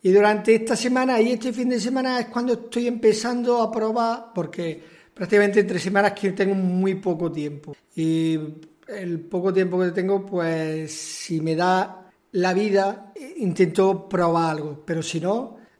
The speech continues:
eh, directamente lo dejo para el fin de semana, como en este caso, anoche que estuve haciendo hasta las tres y media pruebas. <clears throat> Perdón.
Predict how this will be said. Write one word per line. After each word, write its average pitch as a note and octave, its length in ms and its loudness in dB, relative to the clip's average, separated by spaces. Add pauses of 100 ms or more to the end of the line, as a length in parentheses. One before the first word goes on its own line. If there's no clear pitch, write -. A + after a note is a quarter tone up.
(120)
eh, E3 120 -4
directamente E3+ 1000 0
lo E3+ 140 2
dejo E3+ 200 2
para E3+ 160 2
el E3 80 0
fin E3+ 180 -2
de E3 80 0
semana, F#3 400 0
como F3+ 220 0
en E3+ 80 -2
este E3+ 120 -6
caso, F#3+ 320 -2
anoche F3 320 -2
que E3 80 0
estuve F3 220 -2
haciendo E3+ 280 -4
hasta E3+ 160 -8
las F3 120 -8
tres E3 180 -2
y - 20 0
media F3 320 -4
pruebas. G3 380 -2 (380)
<clears throat> G3 1160 2
Perdón. D#3 300 -2